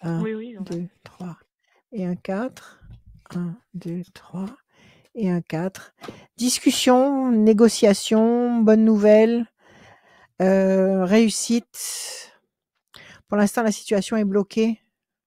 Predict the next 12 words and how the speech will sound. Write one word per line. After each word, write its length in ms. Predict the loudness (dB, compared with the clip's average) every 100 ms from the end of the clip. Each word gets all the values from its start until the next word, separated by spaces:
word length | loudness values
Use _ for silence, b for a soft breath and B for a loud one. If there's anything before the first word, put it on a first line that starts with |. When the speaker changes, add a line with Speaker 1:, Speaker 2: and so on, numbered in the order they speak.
| _ _ _ _ -20 -20
Speaker 2:
Ouais. 160 | -20 -20 b b b
Speaker 1:
Si 200 | -4 0
vous 80 | 4
continuez 340 | 4 4 4
à 40 | 4
fonctionner 400 | 2 0 2 2
comme 160 | 0
ça, 140 | 2 2
la 100 | 0
situation 420 | 0 0 0 0
n'évoluera 460 | 2 2 2 0
pas. 340 | -2 -2 -4